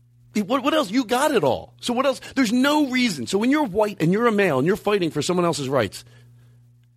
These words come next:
it's like, it's, it's, it's, does that make sense? It didn't come out right, but I, I think I know what I'm talking about. Like, people, you know, we, in this world, white men have it the easiest,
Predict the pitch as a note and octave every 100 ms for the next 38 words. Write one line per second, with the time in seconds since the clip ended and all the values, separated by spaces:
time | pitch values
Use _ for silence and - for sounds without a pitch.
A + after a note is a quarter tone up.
0 | _ _ _ - F#3+ G#3+ G#3+ - - -
1 | - F#3 G3 - F#3 F#3 - - F#3+ -
2 | F#3+ - A3+ G#3+ G#3+ D4 D4 C4 C#4 -
3 | - - - - _ _ - A#2 - F3
4 | E3+ C#3 B2+ A2+ F2+ G#2+ A2 A2 - D3
5 | F#3 C#3+ B2 A2 A#2 G#2 F#2+ F2 F2+ A2
6 | A#2 - - G3+ D#3 F3 F3+ F#3+ C3+ D#3
7 | D3+ D#3 F#3 C3+ C#3 A#2+ A2 A#2+ C#3 C3+
8 | B2 A2+ G#2+ A2 C3 A2 F#2+ A2+ G#2+ E2
9 | E2 -